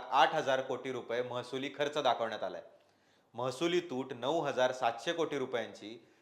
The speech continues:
तर राजकोषीय तूट नव्याण्णव हजार दोनशे कोटी रुपयांची अंदाजित करण्यात आली.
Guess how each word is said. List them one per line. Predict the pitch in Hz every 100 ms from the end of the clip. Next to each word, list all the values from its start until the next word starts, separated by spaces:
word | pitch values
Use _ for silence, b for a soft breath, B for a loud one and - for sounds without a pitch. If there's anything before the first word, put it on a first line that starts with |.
| b
तर | 123
राजकोषीय | 117 131 160 180 160 - 135
तूट | 120 123 127
नव्याण्णव | 120 117 120 147 156 165
हजार | 131 113 123
दोनशे | 120 135 139 185
कोटी | 160 147 139
रुपयांची | 127 123 110 - 127 139 -
अंदाजित | 117 120 123 117 131
करण्यात | 139 127 120
आली. | 107 92